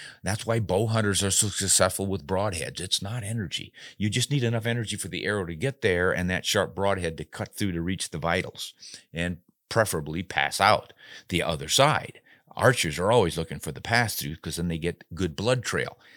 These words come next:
Same thing works with bullets. It just doesn't seem that way because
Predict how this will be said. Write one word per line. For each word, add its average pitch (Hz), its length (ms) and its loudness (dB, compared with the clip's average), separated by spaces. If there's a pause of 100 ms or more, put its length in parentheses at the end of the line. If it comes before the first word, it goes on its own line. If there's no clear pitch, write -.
Same 196 280 0
thing 101 280 2
works 95 260 -2
with - 160 -10
bullets. 98 440 0 (400)
It 90 180 -6
just 117 300 0 (400)
doesn't 123 280 0
seem 165 360 4
that 117 160 2
way 98 140 2
because 95 520 0